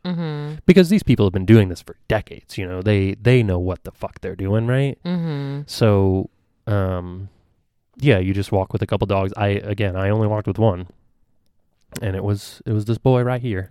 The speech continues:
Speaker 1: This boy.
Speaker 2: This big old boy. Um,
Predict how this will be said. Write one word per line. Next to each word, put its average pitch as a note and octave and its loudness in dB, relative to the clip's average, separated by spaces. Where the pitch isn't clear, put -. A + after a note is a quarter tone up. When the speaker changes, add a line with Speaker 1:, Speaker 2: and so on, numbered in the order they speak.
Speaker 1:
This A3 -6
boy. D3+ 0
Speaker 2:
This D3+ 0
big G#2+ 4
old A#2 4
boy. F2+ 2
Um, F#2+ 0